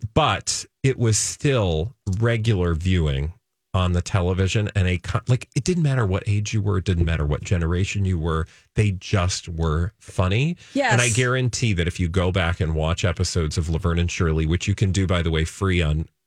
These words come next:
Speaker 1: uh, Pluto. I'm not sure if there's, like, another streaming service that has, uh, Laverne and Shirley. Um, I probably saw a few of the episodes live because I think by the time they went to California, I was,
Speaker 2: Mm-hmm.
Speaker 1: you know, I was probably seven or eight.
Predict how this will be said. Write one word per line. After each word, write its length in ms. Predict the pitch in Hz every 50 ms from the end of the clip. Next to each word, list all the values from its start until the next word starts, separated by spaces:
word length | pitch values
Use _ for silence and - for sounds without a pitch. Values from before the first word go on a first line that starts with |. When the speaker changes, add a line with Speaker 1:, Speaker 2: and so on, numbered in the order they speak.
| _ -
Speaker 1:
uh, 160 | 85 82 73 71 -
Pluto. 560 | - - 110 101 87 69 65 62 62 76 95 - _ _ _ _ _ _ _ _ _ _ _ -
I'm 120 | 104 95
not 200 | 92 98 92 -
sure 160 | - - 95
if 100 | 82 -
there's, 180 | - 87 82 82
like, 140 | 87 80 -
another 260 | 82 78 76 78 85
streaming 380 | 85 - - 87 85 78 73 -
service 360 | - - 67 62 - - -
that 180 | - 69 69
has, 520 | 85 - - 82 71 71 71 78 - - - -
uh, 140 | - 82 76 73
Laverne 380 | 73 78 71 73 78 73 71
and 120 | 73 71 -
Shirley. 500 | - - 76 65 55 58 65 71 87 - - _ _ - - - - - - - - - - - _ _
Um, 720 | 120 101 90 85 82 80 78 78 78 76 80 73 67 60 - _ _ _ _ _ _ _ _ _ _ - - _ _ _ _ _ _ -
I 100 | - 165
probably 500 | - - - 254 370 349 247 127 98 92
saw 320 | - - 113 101 95 92
a 100 | - -
few 320 | 104 - - - 127 135 127
of 100 | 104 90
the 140 | 92 87 78
episodes 640 | 76 - 78 82 - - 80 69 76 80 - -
live 320 | 87 78 73 71 76 87 90
because 240 | 110 107 - 113 127
I 80 | 127
think 220 | 123 - 175 175 -
by 100 | 220 196
the 80 | 156
time 300 | 123 - - 135 120 120
they 100 | 117 110
went 180 | 104 107 101 -
to 80 | - 110
California, 840 | - - 95 98 95 90 - - 110 95 98 104 117 127 135 131 -
I 120 | - 101
was, 200 | - 208 202 -
Speaker 2:
Mm-hmm. 320 | 220 196 185 185 180 185 131
Speaker 1:
you 80 | 123
know, 240 | 104 85 82 87 90 -
I 60 | 104
was 120 | 101 104 101
probably 240 | - - 101 92
seven 340 | 87 - - 104 90 82 87
or 140 | 85 82 80
eight. 300 | 78 80 87 90 -